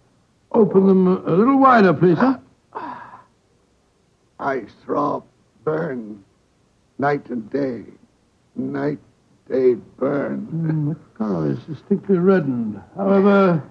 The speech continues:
Speaker 1: this isn't a, anything very, very serious, sir. What you're suffering from is a case of what we call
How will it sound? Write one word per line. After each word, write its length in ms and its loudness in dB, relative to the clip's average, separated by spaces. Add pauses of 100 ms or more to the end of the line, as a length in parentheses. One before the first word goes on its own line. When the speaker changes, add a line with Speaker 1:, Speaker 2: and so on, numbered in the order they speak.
(220)
Speaker 1:
this 120 -4
isn't 320 -6
a, 40 -4
anything 760 -2
very, 200 2
very 260 2
serious, 680 6
sir. 220 -2 (560)
What 180 -10
you're 240 -4
suffering 340 0
from 240 2
is 80 0
a 60 -4
case 340 -2
of 80 -2
what 180 -2
we 120 2
call 420 2